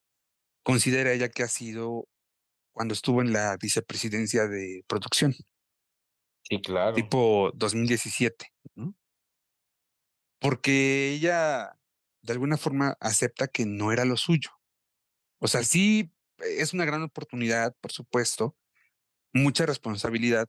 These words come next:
Speaker 1: pero el tema de la administración probablemente dice que, que no, <laughs> no era lo suyo, que a ella le gusta la producción.
Speaker 2: Es que es un
Speaker 1: Y que
Speaker 2: trabajo.
Speaker 1: entonces era una cosa, eh, muy grande porque,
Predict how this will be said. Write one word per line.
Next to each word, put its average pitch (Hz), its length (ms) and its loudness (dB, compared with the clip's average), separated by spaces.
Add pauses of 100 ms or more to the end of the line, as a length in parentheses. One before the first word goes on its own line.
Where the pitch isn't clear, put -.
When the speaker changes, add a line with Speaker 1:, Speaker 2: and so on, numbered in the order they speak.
(160)
Speaker 1:
pero 110 480 0 (1200)
el 127 240 0
tema 165 240 0
de 151 100 -4
la 139 80 2
administración 135 760 -8 (220)
probablemente 123 580 0
dice 117 220 -6
que, 117 160 -6
que - 120 -6
no, 107 320 2
<laughs> - 20 0
no 107 140 -2 (120)
era 127 140 0
lo 147 140 2
suyo, 143 340 0 (180)
que 113 100 -4 (440)
a 98 60 2
ella 123 140 2
le 135 100 2
gusta 117 240 -6
la 127 100 -6
producción. 104 560 -10 (640)
Speaker 2:
Es 92 120 -14
que - 100 -4
es 135 80 -4
un 123 100 -6
Speaker 1:
Y 117 100 2
que 127 100 0
Speaker 2:
trabajo. 123 60 2
Speaker 1:
entonces 143 420 0 (600)
era 147 160 2
una 156 180 0
cosa, 139 580 0 (880)
eh, 113 320 0
muy 147 180 2
grande 139 300 0
porque, - 480 -2